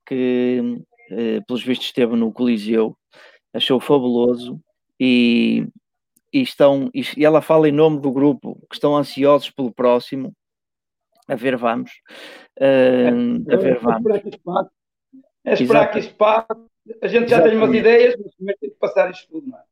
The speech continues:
Speaker 2: Quando passar isto
Speaker 1: O
Speaker 2: tudo, a gente pode
Speaker 1: Exato. O Pedro, o Pedro também, também lá esteve de certeza, diz, diz o mesmo, que foi, que foi memorável.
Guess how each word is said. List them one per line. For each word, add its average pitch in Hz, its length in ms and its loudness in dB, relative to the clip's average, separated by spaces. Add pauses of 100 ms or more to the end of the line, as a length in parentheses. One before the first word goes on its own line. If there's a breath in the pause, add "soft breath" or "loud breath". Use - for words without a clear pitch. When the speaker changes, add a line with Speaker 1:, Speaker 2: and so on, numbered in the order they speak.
(160)
Speaker 2:
Quando - 140 -20
passar - 340 -10
isto - 180 0
Speaker 1:
O 175 60 8
Speaker 2:
tudo, 170 100 2
a 165 160 -6
gente 185 200 -14
pode - 160 -14 (280)
Speaker 1:
Exato. 139 480 2 (120)
O 151 100 0
Pedro, 160 540 2
o 156 80 -4
Pedro 156 340 0
também, 147 720 2
também 143 260 0
lá 135 140 2
esteve 127 260 -4
de 110 60 -14
certeza, 135 680 -4 (160)
diz, 120 640 -6
diz 123 240 -2
o 123 80 -2
mesmo, 131 320 0
que - 80 -16
foi, 120 400 -2 (680 loud breath)
que - 80 -20
foi 147 240 4
memorável. 139 1040 0